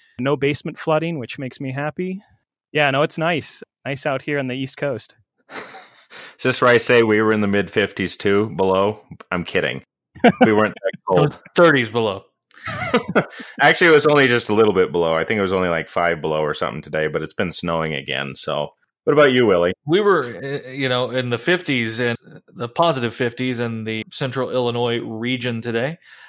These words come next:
Speaker 3: It was a little cold, a little rainy, but that didn't deter new membership classes and all the stuff we've got going. So that's, or excuse me, new members, new member classes, I meant to say. So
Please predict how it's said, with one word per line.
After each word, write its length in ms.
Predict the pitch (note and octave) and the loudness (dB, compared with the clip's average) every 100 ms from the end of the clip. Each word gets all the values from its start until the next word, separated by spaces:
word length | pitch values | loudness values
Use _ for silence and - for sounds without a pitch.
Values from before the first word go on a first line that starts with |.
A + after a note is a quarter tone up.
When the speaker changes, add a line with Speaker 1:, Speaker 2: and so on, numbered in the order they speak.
| - | 0
Speaker 3:
It 40 | |
was 140 | E3+ D#3 | 2 2
a 40 | |
little 200 | E3 C#3+ | 0 0
cold, 400 | - C#3+ D#3 D#3+ | -2 2 2 2
a 40 | C3+ | 0
little 160 | B2 | 0
rainy, 340 | A#2+ B2 C#3+ D3 | 0 0 -2 -2
but 140 | A#2+ | -2
that 140 | A2+ | -2
didn't 200 | A2+ A#2 | -2 -4
deter 360 | A2+ A2 B2+ A#2+ | -6 -4 0 0
new 180 | A#2 B2 | -2 -2
membership 520 | A#2+ A#2+ A#2 B2 A#2 | -2 -2 -4 -4 -6
classes 500 | - A#2+ B2 C#3 B2 | -2 -2 0 -4 -4
and 80 | A#2 | -4
all 120 | A2 | -4
the 80 | A2 | -6
stuff 320 | - A#2 A2+ | -6 -6 -4
we've 160 | A#2 A2+ | -6 -4
got 180 | A#2 | -6
going. 460 | A2+ B2 C#3+ B2+ C3 | -4 -2 -2 -4 -8
So 140 | A#2+ | -10
that's, 320 | A#2+ C3 - - _ - - _ _ _ _ - | -8 -8 -10 -20 _ -20 -20 _ _ _ _ -6
or 80 | |
excuse 200 | A#2 B2 | -4 -2
me, 60 | A2+ | -2
new 140 | A#2 | -2
members, 440 | A2+ A2+ A2 G2+ - | 0 -2 -2 -6 -10
new 220 | C#3 F3 | 0 2
member 240 | D#3+ A2+ G#2+ | 4 2 0
classes, 400 | A#2+ A2+ A2 A2 | 0 -2 -2 -6
I 80 | A2 | -6
meant 160 | A2 | -6
to 80 | A#2 | -10
say. 320 | - A#2+ C#3+ | -6 -6 -6
So 420 | - - A#2+ A#2 | -10 -4 0 0